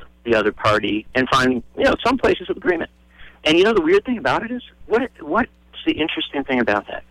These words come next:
We refer to Bob Dole as a member of the greatest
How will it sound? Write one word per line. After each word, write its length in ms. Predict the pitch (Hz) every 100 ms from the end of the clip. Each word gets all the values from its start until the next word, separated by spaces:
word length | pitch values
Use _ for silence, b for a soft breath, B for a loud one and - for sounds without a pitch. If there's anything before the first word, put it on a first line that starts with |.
| b b b b b b b _ -
We 140 | -
refer 300 | 156 - 302
to 60 | 277
Bob 300 | 147 143 123
Dole 320 | 131 104 85 - -
as 120 | 107
a 60 |
member 280 | 110 113 110
of 80 | 107
the 40 | 98
greatest 360 | 110 113 123